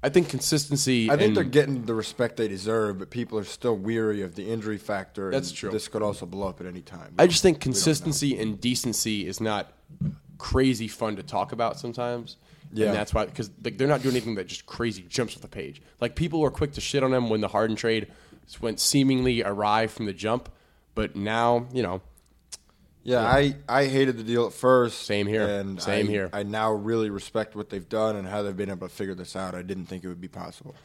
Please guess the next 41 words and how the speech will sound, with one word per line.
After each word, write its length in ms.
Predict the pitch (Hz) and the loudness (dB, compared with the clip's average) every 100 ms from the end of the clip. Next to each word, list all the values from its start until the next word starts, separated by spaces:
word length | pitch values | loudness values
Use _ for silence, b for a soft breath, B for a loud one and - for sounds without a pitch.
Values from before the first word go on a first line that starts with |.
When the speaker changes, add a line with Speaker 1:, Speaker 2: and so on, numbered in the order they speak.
| b b | b b
Speaker 1:
Now, 420 | 139 143 135 - - _ | 6 8 8 4 -14 _
you 180 | 113 110 | -4 0
know, 220 | 104 87 90 - | 0 -2 -8 -6
we 160 | 110 | -4
gotta 300 | 101 131 143 | 2 4 4
see 200 | 143 160 | 6 4
it 40 | 147 | 6
in 80 | |
the 60 | 135 | 4
playoffs. 600 | - 113 85 - - - - _ | 2 0 0 -6 -8 -12 -16 _
Speaker 2:
Yeah. 200 | - 151 - - _ _ _ | -2 -2 -2 -14 _ _ _
Speaker 1:
But 280 | 113 127 - - | 0 0 0 -16
for 200 | - 123 | -4 0
this 220 | 127 147 123 | 2 0 2
week, 340 | 131 139 135 | 4 4 4
they 100 | 110 | -4
win. 300 | 98 101 78 - _ - | -2 -4 -6 -14 _ -2
They 100 | 120 | 2
win 240 | 143 135 | 2 2
this 200 | 123 - | 2 0
week. 320 | 107 - - - _ _ | -2 -4 -14 -20 _ _
Speaker 2:
Yeah. 180 | 123 107 - _ _ | -8 -8 -8 _ _
The 100 | 110 | -6
Daniel 280 | 104 117 110 | -2 -2 -2
Tice 320 | 101 113 104 - | -2 -2 -2 -8
Clippers 460 | - 107 - - - | -6 -6 -8 -18 -10
win 160 | 95 | -8
the 60 | 90 | -8
week. 360 | 90 95 - | -12 -16 -14
Speaker 1:
Daniel 200 | - 107 | -2 -2
Tice 160 | 113 107 | 0 -4
Clippers 260 | - 98 98 | -4 -8 -6
win 80 | 90 | -8
the 60 | |
week. 120 | 76 b b | -10 b b
Who's 200 | 131 135 | 4 6
your 80 | 123 | 6
winner 140 | 104 | 4
of 80 | 90 | 0
the 60 | |
week? 100 | 76 | -6